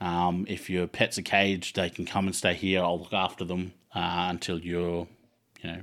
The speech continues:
until the flood's over and you can return home kind of thing. It was really amazing to see, and that was just, that's just one example of the kinds of help that people were offering. People were offering rooms.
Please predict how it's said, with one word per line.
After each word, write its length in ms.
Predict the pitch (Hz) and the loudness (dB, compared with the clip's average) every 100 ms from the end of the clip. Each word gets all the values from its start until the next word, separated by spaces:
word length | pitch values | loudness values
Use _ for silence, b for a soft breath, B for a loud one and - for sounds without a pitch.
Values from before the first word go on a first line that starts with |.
| - | -6
until 300 | 80 - 92 | -4 -2 -2
the 60 | 87 | 0
flood's 300 | 110 104 98 | 4 4 4
over 300 | 92 87 85 | 2 2 -2
and 180 | 85 85 | -4 -4
you 100 | - | -6
can 300 | 85 82 107 | -8 -6 -6
return 340 | 92 90 87 | -6 -4 -4
home 260 | 90 90 - | -4 -6 -8
kind 200 | 85 85 | -10 -10
of 60 | |
thing. 180 | - - - _ _ _ _ _ _ _ | -10 -14 -18 _ _ _ _ _ _ _
It 60 | 147 | 8
was 160 | 139 | 10
really 300 | 147 151 147 | 12 12 12
amazing 400 | 120 117 113 113 | 10 10 8 8
to 80 | 104 | 6
see, 200 | - 107 | 4 4
and 260 | 104 117 147 | 4 6 8
that 140 | 147 | 8
was 200 | 131 110 | 6 0
just, 260 | 107 127 - | 2 2 6
that's 180 | 151 - | 6 6
just 120 | 117 | 2
one 220 | 117 101 | 2 4
example 480 | 101 90 92 90 90 | 2 0 -2 -2 -2
of 80 | 92 | 0
the 80 | 98 | -2
kinds 540 | - 107 101 101 98 | 0 2 2 2 0
of 100 | 92 | -2
help 320 | - 95 - | -2 -2 -2
that 120 | 87 - | -6 -6
people 320 | 95 - 85 | -8 -8 -6
were 200 | 82 85 | -2 -2
offering. 340 | - - - | -4 -8 -8
People 280 | - 104 95 | -4 0 2
were 140 | 98 | 2
offering 380 | 90 - 95 90 | 2 0 -4 0
rooms. 720 | 107 113 113 110 107 104 - | 6 8 10 10 10 8 4